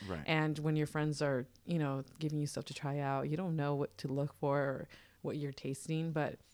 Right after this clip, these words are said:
Speaker 2: I thought that was really cool. And that's kinda, like, where my interest started. And, um, before I even got into brewing or into the beer industry, um, I was actually working as a pharmacy tech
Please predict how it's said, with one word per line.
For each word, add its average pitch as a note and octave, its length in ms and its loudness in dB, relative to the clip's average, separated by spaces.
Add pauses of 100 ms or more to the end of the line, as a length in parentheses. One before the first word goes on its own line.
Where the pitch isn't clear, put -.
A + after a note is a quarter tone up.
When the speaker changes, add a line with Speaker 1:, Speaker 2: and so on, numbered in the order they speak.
(240)
Speaker 2:
I F3 80 4
thought F#3 160 4
that F#3+ 80 4
was D#3 160 2
really D3 200 2
cool. D3 220 0
And C#3+ 120 0
that's D3 220 0
kinda, D#3+ 320 -4
like, D3+ 180 -2
where D3 340 -2 (580)
my F3 140 -2
interest E3 600 -4
started. D3 460 0 (1080)
And, E3 420 -2
um, C#3+ 400 0 (1300)
before F3+ 300 2
I G3 100 6
even F3+ 140 0
got D#3 160 0
into D3+ 220 -4
brewing C#3+ 440 -4 (500)
or F3 180 4
into D#3+ 320 0
the D3 120 0
beer D3+ 220 -2
industry, G3 680 -2
um, D#3 600 -4 (100)
I E3+ 120 6
was E3+ 160 4
actually E3+ 360 2
working D3+ 320 2
as D3+ 140 0
a D3+ 40 -2
pharmacy D3+ 420 0
tech - 340 -6